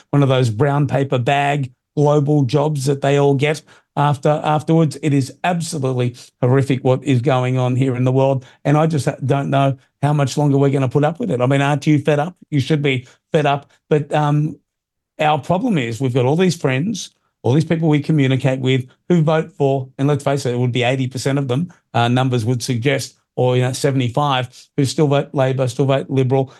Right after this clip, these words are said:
And if we're not having that conversation with them and saying to them, "Hey, look, you know, okay, I, I respect your right to vote for who you like, but let's have a common sense conversation. Let's compare today with forty years ago. These two parties have been in power here in Australia."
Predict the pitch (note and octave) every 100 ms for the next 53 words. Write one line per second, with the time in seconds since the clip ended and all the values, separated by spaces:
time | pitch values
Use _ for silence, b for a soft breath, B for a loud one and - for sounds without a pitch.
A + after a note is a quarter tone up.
0 | B - E3+ E3+ E3 - C3+ E3 G#3+ B3
1 | - C#3+ D#3+ C#3 C3 C#3 D3 C#3+ A#2+ C#3
2 | B2+ B2+ B2+ G#2+ E2+ - _ _ _ _
3 | C#3 C#3 D3+ C#3 C3+ C3 B2 C3 C3+ B2+
4 | A2+ B2 A2+ A#2 _ _ _ C3+ C3+ B2+
5 | - C3+ C#3 C3+ B2+ B2+ - - D#3 -
6 | - C#3 B2+ C3 C3+ - B2 C3 B2+ C3
7 | B2 B2 A2+ B2+ A#2+ A#2 _ _ - C#3+
8 | E3+ F3 D3 B2 C#3 B2+ B2 B2 A2+ -
9 | B2 A2+ C3+ B2 A#2+ B2+ B2+ - b _
10 | C#3 A#2+ C3 B2 C#3+ C3 B2+ A2+ A2 C#3
11 | C3+ B2 A#2+ C3 A#2+ C3 A#2+ A#2 b b
12 | D3 B2+ - C#3+ C3+ C3 B2 A#2 B2 B2
13 | A#2 A2+ C3 B2 A2+ b _ C#3+ C3+ B2+
14 | - D3 C#3 C3